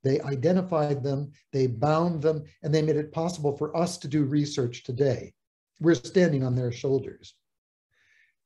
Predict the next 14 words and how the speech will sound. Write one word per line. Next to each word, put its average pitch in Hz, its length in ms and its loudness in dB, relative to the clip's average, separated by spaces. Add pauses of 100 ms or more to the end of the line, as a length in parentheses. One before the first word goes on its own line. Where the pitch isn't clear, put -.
(220)
The 156 120 2
Federal 185 240 8
Writers 175 380 4
Project 202 720 0
did 151 240 2
those 135 260 4
famous 147 400 -4
state 139 400 -2
guides, 143 420 0
which 123 220 -4
are 117 180 -4 (120)
quite 151 260 2
large, 127 640 0
but 135 240 0